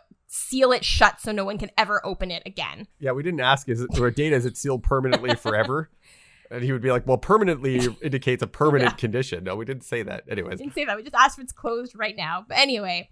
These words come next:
Speaker 1: in sick bay, uh, Paul is feeling all better. He can feel that the effects have been reversed. And he can't describe what was going on. He's, but he says that there was, there's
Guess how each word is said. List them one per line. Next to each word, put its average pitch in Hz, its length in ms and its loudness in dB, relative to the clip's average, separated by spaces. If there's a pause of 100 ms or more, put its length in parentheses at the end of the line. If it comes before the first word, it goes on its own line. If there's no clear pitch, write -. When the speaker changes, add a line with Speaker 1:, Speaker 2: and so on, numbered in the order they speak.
Speaker 1:
in 269 140 -4
sick - 280 -8
bay, 302 420 -8
uh, 208 220 8
Paul 247 560 0
is 208 260 -2
feeling 226 520 -4 (100)
all 208 240 2
better. 240 580 0 (280)
He 233 120 -6
can 226 180 -2
feel 254 320 0
that 220 140 -4
the 226 100 -2
effects - 460 -2
have 196 140 -4
been 196 340 -6
reversed. 233 840 0 (500)
And 208 460 0
he 262 160 -4
can't 330 460 0
describe 190 840 -2 (100)
what 196 220 -6
was 196 160 -6
going 180 300 -6
on. 165 280 -6
He's, 185 360 -8
but 180 200 -6
he 208 100 -10
says 208 300 -4
that 202 180 -8
there 208 160 -2
was, 196 440 -6 (220)
there's 226 280 -6